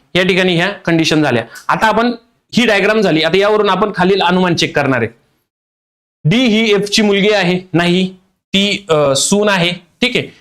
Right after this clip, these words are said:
म्हणजेच या ठिकाणी ही कंडिशन खोटी ठरते. ए हा डी चा पती आहे, बरोबर आहे, ए हा डी चा पती आहे, ही कंडिशन बरोबर आहे. ई व एफ ही डी ची मुले आहेत,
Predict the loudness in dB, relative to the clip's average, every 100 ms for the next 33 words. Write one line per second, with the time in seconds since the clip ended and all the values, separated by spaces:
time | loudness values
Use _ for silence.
0 | _ 0 2 0 0 0 0 0 0 0
1 | 0 0 0 0 -2 -6 _ -2 0 0
2 | -2 -2 -4 -4 _ _ _ _ _ _
3 | _ 0 0 2 0 0 0 0 0 0
4 | 0 -2 -2 0 0 -2 -2 -2 0 0
5 | 0 0 0 0 0 0 -2 -2 -2 0
6 | 0 2 2 2 0 0 -6 _ _ _
7 | -2 0 2 2 0 -4 _ -2 0 2
8 | 2 0 2 0 0 -2